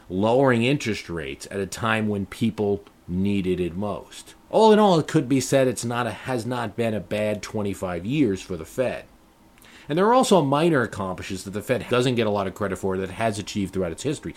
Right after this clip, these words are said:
It has made check clearing much easier and eliminated fees, improved communication, uh, between banks. It freed up more money, made more money available to individuals. It decentralized money, giving federal credibility to banks in places like Cleveland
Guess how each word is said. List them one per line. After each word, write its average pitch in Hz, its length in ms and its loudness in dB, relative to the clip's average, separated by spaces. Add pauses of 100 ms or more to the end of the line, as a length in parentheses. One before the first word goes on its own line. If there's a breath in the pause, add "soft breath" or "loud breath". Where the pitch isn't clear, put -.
(140 loud breath)
It 98 120 -2
has 139 200 4
made 127 280 0
check 135 320 0
clearing 95 480 -4 (240 loud breath)
much 107 280 0
easier 87 540 -2 (240 loud breath)
and 98 100 0
eliminated 101 800 2
fees, 95 540 -2
improved 101 420 -2
communication, 92 840 -4 (360 loud breath)
uh, 85 160 -4
between 98 440 0
banks. 120 580 0 (100)
It 92 120 -4
freed 135 320 6
up 120 120 6
more 123 220 4
money, 101 560 0
made 101 240 -2
more 107 220 2
money 104 260 4
available 98 720 2
to 90 140 -4
individuals. 87 920 -4
It 110 160 -2
decentralized 117 1040 2
money, 90 360 -4
giving 101 340 -2
federal 127 460 0
credibility 113 920 2
to - 140 -8
banks 104 480 0
in 104 160 -2
places 101 580 -2
like 90 260 -6
Cleveland 104 720 -2